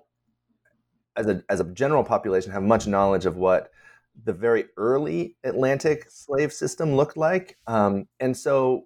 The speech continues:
what do people really forget, and what I talk about a lot when I'm teaching classes, is that, you know, before sixteen forty, the vast majority of enslaved peoples that were transported by the slave trade end up in Spanish America,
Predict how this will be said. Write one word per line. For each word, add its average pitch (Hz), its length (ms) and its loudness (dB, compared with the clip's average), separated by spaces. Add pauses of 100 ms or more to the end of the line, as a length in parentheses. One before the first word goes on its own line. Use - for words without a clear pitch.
(160)
what 135 120 0
do 127 80 2
people 127 520 -2 (120)
really 127 220 0
forget, 101 440 2
and 101 140 -2
what 98 140 2 (160)
I 104 80 0
talk 120 240 -2
about 98 180 0
a 82 60 0
lot 98 280 2
when 82 120 -10
I'm 80 100 -6
teaching 98 320 -4
classes, 113 500 0
is 92 180 -2
that, 92 260 0 (560)
you 110 80 -4
know, 82 100 -2
before 151 480 -2
sixteen 110 540 -6
forty, 107 640 -2 (840)
the 117 100 -6
vast 120 340 2
majority 110 480 2
of 92 80 0
enslaved 98 520 -2
peoples 110 320 0
that 92 80 6
were 85 100 0
transported 98 580 -2
by 85 120 2
the 82 80 -4
slave 127 280 -2
trade 98 300 -2
end 104 160 2
up 95 160 2
in 87 80 -4
Spanish 85 380 -4
America, 98 640 -2